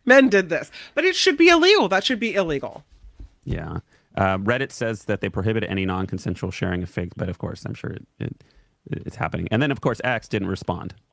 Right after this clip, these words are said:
Speaker 2: to a request for comment. Um, there's a lot of porn on X. I don't know if you know that.
Speaker 1: Pervy, pervy, perv, perv, perv. No.
Speaker 2: Yeah. So there's your pervy story for the day.
Speaker 1: No, I don't like that at all.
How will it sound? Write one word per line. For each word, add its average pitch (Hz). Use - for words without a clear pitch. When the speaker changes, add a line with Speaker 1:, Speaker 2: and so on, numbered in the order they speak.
Speaker 2:
to -
a 95
request -
for -
comment. -
Um, 80
there's 90
a -
lot 80
of -
porn 90
on 87
X. -
I -
don't -
know -
if -
you -
know -
that. -
Speaker 1:
Pervy, 269
pervy, 220
perv, 190
perv, 175
perv. 151
No. 175
Speaker 2:
Yeah. 87
So -
there's 107
your 101
pervy 90
story 87
for -
the -
day. -
Speaker 1:
No, 139
I 156
don't 156
like 143
that 143
at 139
all. 135